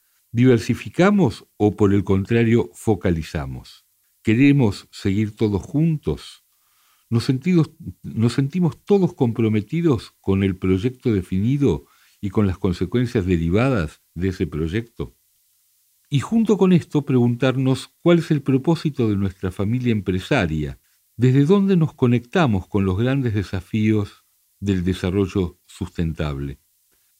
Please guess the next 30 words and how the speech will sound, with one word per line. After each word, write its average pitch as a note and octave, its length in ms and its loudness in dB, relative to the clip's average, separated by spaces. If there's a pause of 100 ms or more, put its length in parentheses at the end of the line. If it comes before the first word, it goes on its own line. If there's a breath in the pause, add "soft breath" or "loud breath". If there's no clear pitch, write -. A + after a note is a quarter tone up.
(120)
¿Para C#3 260 2
qué F#3 140 -4
seguir A#2+ 320 0
juntos F#2+ 540 -2
construyendo G2+ 880 -2
un G#2 160 0
proyecto F#2 580 0
de F2 100 2
empresa E2+ 420 -2
familiar? D2+ 680 -6 (680)
¿Cómo F#3 260 2
van E3+ 220 4
a D#3 80 4
afectar A#2+ 720 0
los G#2+ 180 2
cambios A2+ 380 0
del A2 180 2
entorno D#3 800 2 (140)
a G#2 80 0
nuestros G2 400 -2
negocios? E2 800 -4 (360)
¿Cómo F3 280 4
deberíamos C#3 720 2
ir C#3+ 120 -4
trabajando C3+ 600 0
los G#2 140 -2
procesos G#2+ 580 -2
de G2+ 100 0
transformación G2 840 -2
empresarial A#2+ 840 -2